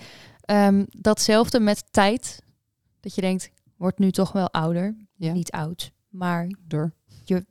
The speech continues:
Speaker 1: wordt wel een keer gewoon
Speaker 2: Vijfentwintig, hè?
Speaker 1: Ja.
Speaker 2: Ja.
Speaker 1: Maar, ehm, dat je nog niks hebt gezien van de wereld, zeg maar. Met dat je,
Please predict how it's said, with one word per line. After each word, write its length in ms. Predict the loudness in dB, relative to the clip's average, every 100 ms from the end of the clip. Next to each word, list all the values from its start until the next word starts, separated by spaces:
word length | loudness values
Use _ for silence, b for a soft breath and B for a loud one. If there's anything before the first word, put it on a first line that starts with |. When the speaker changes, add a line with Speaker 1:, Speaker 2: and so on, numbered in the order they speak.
| -4
Speaker 1:
wordt 260 | 0 2 2
wel 220 | 2 4
een 80 | 2
keer 240 | -2 -6
gewoon 400 | -6 -2 0 0
Speaker 2:
Vijfentwintig, 800 | 2 2 4 0 0 -2 -2 -4
hè? 160 | -4 -4 -6 _ _ _
Speaker 1:
Ja. 460 | -8 -6 -6 -8 -16 _ _ _
Speaker 2:
Ja. 220 | -8 -8 -10 _ _ _ 0
Speaker 1:
Maar, 420 | 4 4 2 -2 _ _
ehm, 520 | -2 0 2 0 -4 -8 _ _ _ _ _ _ _ _ _ _
dat 200 | -6 -2
je 80 | -2
nog 160 | 2
niks 180 | 2 2
hebt 120 | 0
gezien 220 | 2 2
van 120 | 2 0
de 80 |
wereld, 340 | 2 2 0 -4
zeg 180 | -6 -4
maar. 140 | -4
Met 120 | -4
dat 200 | -4 -6
je, 280 | -2 -2 -2